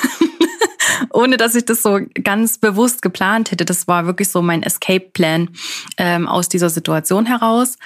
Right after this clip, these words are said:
Und, ähm, ich war ja bei, ähm, ikea Teamleiterin und hatte da eine Personalverantwortung und habe auch Lehrlinge betreut. Und das war einfach der coolste Teil meiner Arbeit.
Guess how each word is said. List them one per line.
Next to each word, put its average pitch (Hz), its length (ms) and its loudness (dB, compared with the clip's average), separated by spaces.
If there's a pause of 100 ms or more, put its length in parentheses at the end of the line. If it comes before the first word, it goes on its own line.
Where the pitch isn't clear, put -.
(340)
Und, 196 560 4 (220)
ähm, 170 420 2
ich - 200 -2
war 175 100 2
ja 175 140 0
bei, 160 440 -2
ähm, 165 260 -2
ikea 156 520 -2 (220)
Teamleiterin 185 800 0
und 165 160 -2
hatte 165 200 -2
da 160 180 -2
eine 156 180 -2
Personalverantwortung 170 1120 -2
und - 340 -2
habe - 160 -4
auch - 140 -4
Lehrlinge 185 440 2
betreut. 156 460 -4
Und 165 100 0
das - 160 -4
war - 80 -2
einfach - 360 -4 (480)
der 175 100 0
coolste 226 540 2
Teil 165 340 0
meiner 156 280 0
Arbeit. 165 540 0